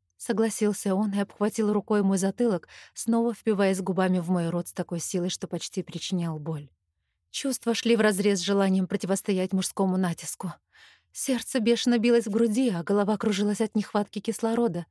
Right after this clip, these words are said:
Шведов не целовал, а поглощал меня без остатка, ничего от меня прежней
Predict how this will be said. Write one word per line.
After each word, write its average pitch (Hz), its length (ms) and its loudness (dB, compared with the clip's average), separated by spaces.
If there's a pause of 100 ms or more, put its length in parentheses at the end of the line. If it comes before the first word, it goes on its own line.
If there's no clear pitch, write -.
(500)
Шведов 208 640 0
не 196 120 2
целовал, 160 640 -4 (280)
а 196 100 0
поглощал 202 640 2
меня 208 280 4
без 196 180 2
остатка, 202 600 -4
ничего 196 480 2
от 220 140 -2
меня 202 240 2
прежней 220 640 0